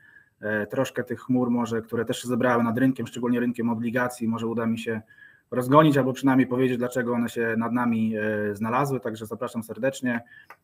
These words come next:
E, będę mówił o, o, o ekonomii, o rynkach kapitałowych, e, i oczywiście o tym, jak covid i jak inflacja wpływa na to, co na obu, w tych obu segmentach, w obu sektorach, e, obserwujemy.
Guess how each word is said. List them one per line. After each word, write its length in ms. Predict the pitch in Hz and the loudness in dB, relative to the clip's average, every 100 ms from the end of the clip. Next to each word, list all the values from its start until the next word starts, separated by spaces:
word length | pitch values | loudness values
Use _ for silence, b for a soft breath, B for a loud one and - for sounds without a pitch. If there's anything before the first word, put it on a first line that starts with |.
| _ | _
E, 140 | 120 110 | -4 0
będę 240 | 131 127 | 0 2
mówił 320 | 123 120 113 | 0 0 0
o, 240 | 110 107 104 | 0 -2 -4
o, 420 | 104 104 104 101 _ - | -4 -4 -6 -8 _ -8
o 400 | 110 110 107 113 | -2 -2 -2 -4
ekonomii, 540 | 123 165 175 160 143 | 0 4 4 4 4
o 320 | 123 117 110 | 2 0 0
rynkach 520 | 135 160 151 139 - 127 | 0 0 0 -2 -2 -8
kapitałowych, 840 | 131 127 131 135 131 120 117 - - | -6 -6 0 2 2 0 -4 -8 -8
e, 220 | 113 110 113 | -4 -2 0
i 80 | |
oczywiście 560 | 135 131 123 127 - 127 | -2 -2 -4 -6 -2 -2
o 60 | 123 | 0
tym, 160 | 120 | 0
jak 220 | 120 110 | 0 -2
covid 380 | - 123 113 107 | -4 -4 -4 -6
i 160 | 95 107 | -4 -4
jak 220 | 104 - | -4 -6
inflacja 400 | 110 117 117 110 | -6 -6 -6 -8
wpływa 460 | - 139 120 113 113 b b b _ | 0 2 4 2 0 b b b _
na 200 | 127 131 | 2 4
to, 160 | 127 120 | 2 -4
co 400 | - 120 113 107 | -2 -2 -2 -2
na 300 | 113 117 113 | -2 -2 -2
obu, 420 | 117 110 110 107 | -2 0 -2 -4
w 60 | - | -8
tych 160 | 110 | -6
obu 160 | 113 120 | -4 -4
segmentach, 480 | 113 104 117 113 110 | -4 -4 -4 -4 -4
w 40 | |
obu 220 | 113 107 | -2 -2
sektorach, 580 | 110 113 - 107 104 - b b b - | -4 -8 -2 -2 -2 -8 b b b -6
e, 340 | 101 101 101 110 | -2 0 -2 -4
obserwujemy. 580 | - 139 143 131 90 | -2 0 2 2 0